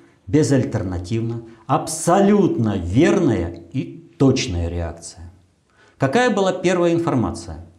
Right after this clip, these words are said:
Цымбалюк был задержан за, э, исполнение его, м, журналистских,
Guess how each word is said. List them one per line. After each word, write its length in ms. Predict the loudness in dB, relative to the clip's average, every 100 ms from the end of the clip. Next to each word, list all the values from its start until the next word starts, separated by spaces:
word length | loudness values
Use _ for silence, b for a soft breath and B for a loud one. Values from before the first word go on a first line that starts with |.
| _ b b b
Цымбалюк 760 | 2 4 4 2 2 -2 -4 -14 -20 b b b b 0
был 300 | 2 4 4
задержан 1000 | 2 2 4 4 4 2 -2 -4 -6 B B B _ _ _ -8
за, 600 | 0 2 4 2 -4 B B -8
э, 40 | 0 2 2 0 0
исполнение 880 | -4 -2 -2 0 0 0 -2 -6 -8
его, 720 | -6 -6 -4 -2 -2 -4 -10 -20 _ _ _ _ _ _ _ -4
м, 180 | -2 0
журналистских, 840 | 0 0 0 -2 -4 -8 -10 -16